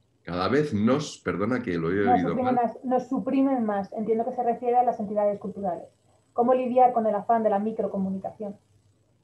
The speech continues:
Speaker 1: Esto es una, es un, una buena guerra que en realidad es extralingüística desde mi punto de vista. Es decir, estamos, eh, estamos ahí en, en, en el mundo de que,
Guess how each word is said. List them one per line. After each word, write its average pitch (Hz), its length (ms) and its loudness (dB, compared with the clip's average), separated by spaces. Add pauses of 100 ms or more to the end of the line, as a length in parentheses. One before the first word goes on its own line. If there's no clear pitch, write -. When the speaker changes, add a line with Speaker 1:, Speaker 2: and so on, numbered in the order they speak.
(1040)
Speaker 1:
Esto - 200 -12
es 87 100 -12
una, 76 840 -4
es 90 380 -8
un, 78 1160 -6
una 80 440 -6
buena 76 300 -6
guerra 90 280 -2
que 90 80 -2
en 80 100 -4
realidad 80 380 0
es 90 140 -6
extralingüística 80 1000 -4
desde 69 220 -12
mi 71 120 -12
punto 71 360 -10
de 67 80 -8
vista. 73 300 -10
Es 69 100 -8
decir, 71 220 -10
estamos, 78 600 -10 (420)
eh, 73 680 -6
estamos 80 500 -8
ahí 82 260 -2
en, 76 640 -4
en, 73 480 -10
en 78 220 -6
el 78 80 -4
mundo 92 260 -2
de 85 140 -2
que, 82 160 -6